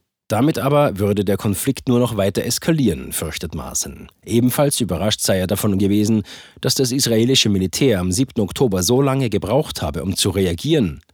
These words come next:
Also eine Flugverlastung von Tel Aviv in die Kriegsregion sollte innerhalb von einer Stunde möglich sein. Die Alarmbereitschaft des Militärs ist unglaublich hoch. Ich glaube nicht, dass der Schlendrian, den man in manchen westlichen Armeen sieht, im israelischen Militär angekommen ist.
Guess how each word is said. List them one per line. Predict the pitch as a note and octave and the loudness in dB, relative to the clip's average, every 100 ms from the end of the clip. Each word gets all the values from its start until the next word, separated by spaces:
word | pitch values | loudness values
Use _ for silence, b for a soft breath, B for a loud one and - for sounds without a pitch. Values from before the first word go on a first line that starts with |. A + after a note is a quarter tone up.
| B B B - | B B B -2
Also | A#2 A#2 A#2+ | 0 4 2
eine | B2+ B2 | 2 0
Flugverlastung | - E3 F3+ - A2 G2 G#2+ - B2 A#2 | 0 -2 -2 0 0 0 0 -2 0 0
von | - G2+ F2+ | 0 -2 0
Tel | B2+ A2 | 0 2
Aviv | F#2 C#3+ - | 2 0 -2
in | F#2 G#2 | -2 0
die | G2 G2+ | 0 -2
Kriegsregion | - E3 - - F#2+ G2+ G#2+ G2 B | -2 -2 -2 -2 0 0 0 -2 B
sollte | - C3 C#3 - | -2 0 0 0
innerhalb | D3+ C3+ A#2+ | 0 0 -2
von | - A#2+ | 0 -2
einer | A#2 G#2+ G2 | 0 0 0
Stunde | - C3+ F#2+ | 0 2 2
möglich | E2 E2+ D#2 - | 0 -4 -4 -4
sein. | F#2+ E2+ B B B B - | -4 -6 B B B B -10
Die | - | -8
Alarmbereitschaft | F2 G2 D#3 C3+ F2+ F#2 - F2+ | -4 0 2 2 0 0 -2 -2
des | G2 - | -2 -2
Militärs | G2+ G2 C3+ A2+ G#2 | -2 0 0 0 0
ist | - - | -4 -2
unglaublich | C#3+ A#2 G2 F2+ F#2 - | 2 2 2 0 -2 0
hoch. | C3+ - - b b b | 0 0 -10 b b b
Ich | A#2 | -4
glaube | - A2 A2 | 0 2 4
nicht, | A#2+ - G#2+ | 2 2 -2
dass | - | 0
der | G#2 F#2+ | 0 0
Schlendrian, | - G#2 B2+ B2+ G#2 G2+ A2 | 0 0 0 2 0 0 0
den | G#2+ G#2+ | 0 0
man | G#2 G2 | 2 0
in | G#2+ G2 | 0 0
manchen | A#2 - G#2+ | -2 -2 0
westlichen | G#2 - A#2 A2+ | 0 0 0 -2
Armeen | F2 F#2+ A2+ G2+ | 0 2 2 2
sieht, | F2+ A#2 - | 2 0 0
im | A2+ G#2+ | -2 0
israelischen | F#2+ F2 F#2 D3 - G2+ | 0 -2 -2 -2 0 2
Militär | F#2+ F#2 - G2+ | 0 0 0 0
angekommen | A#2+ C3+ B2 E2+ C#2+ C#2+ | 0 -2 -2 -4 -8 -8
ist. | - - | -6 -6